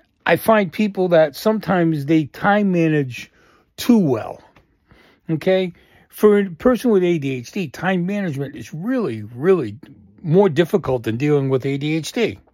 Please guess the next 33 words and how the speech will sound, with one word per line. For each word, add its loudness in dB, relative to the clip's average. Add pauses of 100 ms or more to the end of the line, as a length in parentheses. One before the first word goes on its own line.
(240)
At 0
least 0
for -2
me 2
it 0
is. -8
I 0
cannot -4
go 4
by -2
a -10
schedule. -8 (720)
Even 4
when 4
I 0
had 0
my -4
office -4 (120)
and -6
business, 0 (640)
I 2
only 4
set -2
certain -2
things -2
into -4
the -10
schedule. -8
Like, -10
I -8
used -8
to -10
go 0